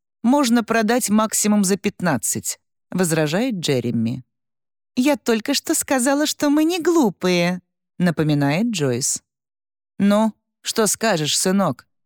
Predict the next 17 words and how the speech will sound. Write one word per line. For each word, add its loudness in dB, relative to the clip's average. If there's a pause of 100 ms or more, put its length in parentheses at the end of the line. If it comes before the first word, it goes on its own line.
спрашивает -2
Рон. -4 (600)
«Поможешь 0
банде 0
старых -2
чудаков -2
немного 2
шикануть 0
напоследок?» -2 (1000)
Ибрагим 0
предлагает. -2 (800)
«Скажем, 0
вы 2
дадите 0
нам 0
пять 0 (100)
тысяч, 0